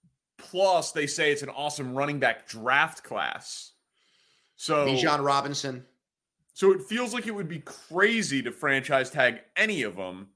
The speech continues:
Speaker 1: because in theory, they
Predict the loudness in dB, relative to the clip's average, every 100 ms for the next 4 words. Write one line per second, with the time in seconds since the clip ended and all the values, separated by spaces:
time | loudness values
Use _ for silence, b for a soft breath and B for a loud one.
0 | _ -10 -6 -4 -4 -6 -8 -2 0 0
1 | 0 -4 -8 -18 _ _ _ _ _ _
2 | _ _ _ _ _ _ -12 2 4 4